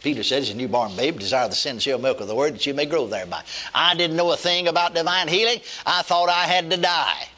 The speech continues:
The doctor said I did. I thought I was going to die. I wanted to look at something there. And they said, "Well, no." The doctors had left two of them. And they said, "No."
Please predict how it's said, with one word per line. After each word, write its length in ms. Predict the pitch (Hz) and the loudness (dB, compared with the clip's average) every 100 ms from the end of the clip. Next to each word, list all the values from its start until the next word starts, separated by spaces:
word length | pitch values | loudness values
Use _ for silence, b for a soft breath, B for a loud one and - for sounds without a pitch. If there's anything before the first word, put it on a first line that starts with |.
| - B - | -20 B -4
The 140 | 156 | 0
doctor 460 | 151 180 - 165 165 | 2 0 -2 -2 0
said 320 | - 190 135 | 0 0 0
I 80 | 117 | -4
did. 320 | 104 76 - - - B B | -4 -8 -10 -20 -20 B B
I 160 | 175 | 0
thought 260 | 175 180 175 | 2 4 4
I 140 | 175 | 4
was 180 | 180 170 | 2 0
going 360 | 131 196 117 90 | 2 0 -2 -8
to 60 | |
die. 460 | 87 82 64 - - - - _ _ _ - B B B | -4 -4 -4 -8 -18 -20 -20 _ _ _ -20 B B B
I 120 | 165 | 2
wanted 300 | 185 185 185 | 2 2 2
to 100 | 190 | 2
look 160 | 196 127 | 0 0
at 100 | - | -2
something 400 | 139 - 98 101 | -4 -6 -12 -6
there. 180 | 107 90 | -6 -4
And 100 | 113 | 0
they 100 | 143 | 0
said, 220 | 160 143 | 0 2
"Well, 180 | 160 165 | 0 2
no." 360 | 165 170 185 - | 2 2 -2 -4
The 100 | 147 | 0
doctors 400 | 156 156 151 156 | 2 0 -2 -2
had 120 | 147 | 2
left 280 | 160 156 - | 0 2 0
two 180 | 156 | 2
of 120 | 151 147 | 0 0
them. 160 | 117 - - _ - _ - - B B B B | -12 -20 -20 _ -20 _ -20 -20 B B B B
And 180 | 151 147 | 0 2
they 140 | 165 | 0
said, 300 | - 165 139 | 0 -2 0
"No." 380 | 170 170 175 | 0 2 0